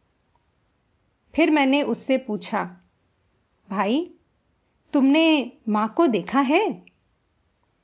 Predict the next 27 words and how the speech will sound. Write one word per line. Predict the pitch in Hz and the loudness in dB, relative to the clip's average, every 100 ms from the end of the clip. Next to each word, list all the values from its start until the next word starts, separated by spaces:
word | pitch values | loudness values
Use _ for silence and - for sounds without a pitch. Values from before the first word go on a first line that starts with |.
| _ _ _ _ _ _ _ _ _ - | _ _ _ _ _ _ _ _ _ 0
मेरी | 294 339 359 | 4 6 6
इस | 311 294 | 4 -2
बात | 208 226 233 - | 0 0 0 -2
पर | 262 220 | 0 2
ललित | 226 262 - | 2 2 -2
आनंदित | 220 233 269 285 320 - | -4 0 2 2 0 0
होकर | 233 220 240 | -2 0 -4
कहने | 233 214 220 233 | -2 -2 -2 -2
लगा, | 190 180 175 - _ _ _ _ _ _ _ _ _ - | -4 -4 -8 -10 _ _ _ _ _ _ _ _ _ -10
"दीदी, | 196 233 214 311 254 - _ _ _ _ - | -2 2 4 2 0 -8 _ _ _ _ -4
मैं | 262 302 | 2 4
एक | 262 196 | 2 0
बार | 208 285 | 2 4
मां | 302 247 220 | 4 2 0
को | 226 320 | 0 0
देखने | 220 214 214 285 | 2 0 0 0
गया | 254 202 220 269 | 2 2 2 0
था। | - - - _ _ _ _ _ _ _ _ _ _ _ 269 | -4 -8 -8 _ _ _ _ _ _ _ _ _ _ _ -2
आहा, | 262 311 285 196 - _ _ _ _ _ _ 254 | 0 2 2 0 -8 _ _ _ _ _ _ 0
मां | 285 330 | 2 2
की | 359 381 | 2 0
कैसी | 359 254 269 - 339 | 2 0 0 2 2
दया, | 220 208 165 - _ _ _ _ | 4 2 0 -8 _ _ _ _
कैसा | 311 330 320 359 | -2 -2 2 2
अपूर्व | 262 240 - 330 359 359 | 2 0 0 2 4 2
स्नेह | - 233 226 | 0 -2 -2
है। | 180 175 - | -6 -10 -16